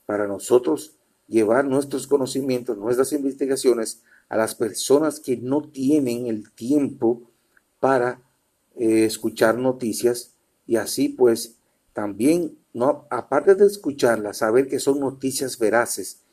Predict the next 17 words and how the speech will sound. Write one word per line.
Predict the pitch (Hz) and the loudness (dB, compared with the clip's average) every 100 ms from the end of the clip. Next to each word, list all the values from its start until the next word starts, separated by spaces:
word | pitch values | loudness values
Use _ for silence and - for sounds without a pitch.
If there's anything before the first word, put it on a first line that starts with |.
| _ _ | _ _
con | - 117 113 | 0 2 2
base, | 120 135 107 101 | 0 0 -4 -8
con | 113 110 | -6 -6
fundamento, | 120 120 110 107 131 123 98 - _ _ _ _ _ _ _ - | -6 -6 -4 -2 0 -2 -6 -14 _ _ _ _ _ _ _ 0
porque | 123 127 127 120 113 110 110 - _ - | 0 2 4 4 4 2 -2 -8 _ -10
estamos | 110 120 135 131 | -2 0 0 0
viviendo | 135 131 143 139 135 | 0 0 0 2 2
en | |
un | 131 131 | 2 2
mundo | 143 135 | 0 2
irreal, | 127 104 104 107 98 - _ _ _ _ _ _ _ _ | 0 0 0 2 2 0 _ _ _ _ _ _ _ _
donde | - 104 107 104 110 107 107 101 101 101 101 110 _ | -10 -2 -2 0 0 0 0 -2 -2 -4 -6 -14 _
nos | 107 107 98 - | -14 -12 -10 -8
han | 120 123 | -6 -2
acomodado | 127 131 123 120 135 120 127 - _ _ _ _ _ _ - | 0 0 2 4 4 2 0 -4 _ _ _ _ _ _ -12
y | 117 113 110 110 | -6 -4 -4 -4
nosotros, | 110 104 - 143 139 123 - - | -6 -6 0 0 2 -2 -2 -14